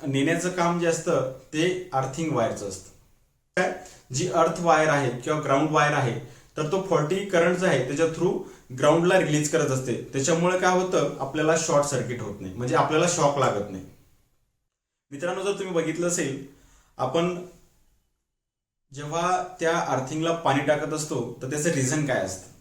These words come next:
त्याच्यामध्ये त्याचा जो टेक्निकल, अ, कॉन्सेप्ट आहे असा आहे की त्याच्यामध्ये काय असतं, जेव्हा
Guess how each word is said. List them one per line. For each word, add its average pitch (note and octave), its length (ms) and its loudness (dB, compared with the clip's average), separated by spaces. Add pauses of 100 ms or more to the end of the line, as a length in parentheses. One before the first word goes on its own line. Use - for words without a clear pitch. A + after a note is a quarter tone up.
(1160)
त्याच्यामध्ये F#3 580 -4 (400)
त्याचा D#3 200 -2
जो F#3 380 -2 (100)
टेक्निकल, E3+ 520 0
अ, B2+ 300 0
कॉन्सेप्ट C#3 420 0
आहे D3 340 0 (180)
असा B2+ 240 0
आहे D3 320 0
की E3+ 340 -6
त्याच्यामध्ये E3 460 -2
काय E3 140 4
असतं, E3 480 -2
जेव्हा E3 580 4